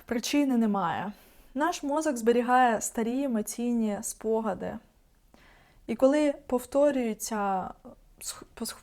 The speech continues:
повторюється схожа ситуація, навіть без свідомого спогаду, тіло реагує автоматично. Тривога говорить нам: «Обережно, тут може бути боляче»,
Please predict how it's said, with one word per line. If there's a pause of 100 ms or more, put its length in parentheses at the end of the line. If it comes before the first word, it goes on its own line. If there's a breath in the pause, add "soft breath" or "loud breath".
повторюється
схожа
ситуація,
навіть
без
свідомого
спогаду, (680 soft breath)
тіло
реагує
автоматично. (1300)
Тривога
говорить
нам: (420 loud breath)
«Обережно,
тут
може
бути
боляче»,